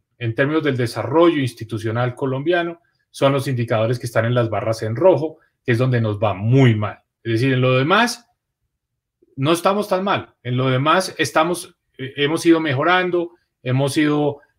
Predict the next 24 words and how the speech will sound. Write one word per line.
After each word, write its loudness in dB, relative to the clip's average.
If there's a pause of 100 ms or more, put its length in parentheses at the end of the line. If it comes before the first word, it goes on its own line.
digamos, 0
teniendo 0
indicadores 0
que, -4 (260)
que 0
muestran 2
un -2
avance, 2
pero 2
en 2
la 2
estabilidad 0
política 2
y 2
ausencia -2
de 0
violencia -2 (200)
seguimos -2
siendo -2 (400)
un -4
país 0
bastante -2
atípico, -8
bastante -8